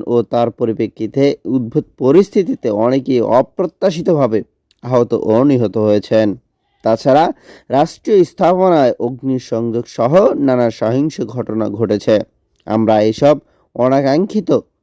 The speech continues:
ঘটনার তীব্র নিন্দা জানাই এবং সুষ্ঠু তদন্ত সাপেক্ষে দ্রুত বিচারের দাবি জানাচ্ছি। তিনি আরও বলেন, আমাদের প্রধান দাবি ছিল কোটা যৌতুক সংস্কার, যা ইতিমধ্যে সরকার পূরণ করেছে।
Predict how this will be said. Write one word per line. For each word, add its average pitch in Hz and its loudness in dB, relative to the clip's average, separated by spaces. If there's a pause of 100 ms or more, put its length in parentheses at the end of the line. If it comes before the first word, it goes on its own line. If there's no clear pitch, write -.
(140)
ঘটনার 120 0 (160)
তীব্র 120 0
নিন্দা 110 2
জানাই 113 2 (380)
এবং 170 2
সুষ্ঠু - -4
তদন্ত 170 0
সাপেক্ষে 143 -2
দ্রুত 127 -4 (160)
বিচারের 120 0
দাবি 107 -2
জানাচ্ছি। 104 -4 (360)
তিনি 110 0
আরও 107 2
বলেন, 139 2 (320)
আমাদের 127 -2
প্রধান 156 0
দাবি 120 2
ছিল 131 -2
কোটা 165 -4
যৌতুক 127 -4
সংস্কার, 104 -2 (520)
যা 156 4
ইতিমধ্যে 165 0
সরকার 123 -2
পূরণ 120 -2
করেছে। 113 2